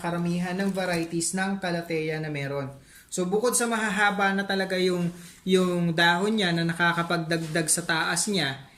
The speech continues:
eh, mahahaba rin yung stems niya.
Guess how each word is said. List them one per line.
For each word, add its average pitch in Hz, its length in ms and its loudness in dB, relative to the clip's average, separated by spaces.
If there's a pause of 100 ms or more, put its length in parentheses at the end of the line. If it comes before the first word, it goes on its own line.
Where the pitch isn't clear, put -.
(160)
eh, 214 80 2
mahahaba 208 680 4
rin 185 260 4
yung 196 240 4 (160)
stems 165 560 0
niya. 151 160 -2